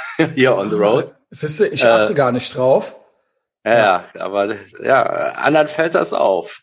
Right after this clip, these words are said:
Speaker 1: <laughs> Mir ist das auch gar nicht aufgefallen.
Speaker 2: Ja.
Speaker 1: Äh, ja, sonst, aber es läuft tatsächlich hier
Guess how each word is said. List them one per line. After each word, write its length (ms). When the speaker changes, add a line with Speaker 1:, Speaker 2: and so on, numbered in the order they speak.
Speaker 1:
<laughs> 340
Mir 200
ist 140
das 120
auch 180
gar 120
nicht 140
aufgefallen. 480
Speaker 2:
Ja. 600
Speaker 1:
Äh, 120
ja, 300
sonst, 320
aber 320
es 180
läuft 300
tatsächlich 680
hier 400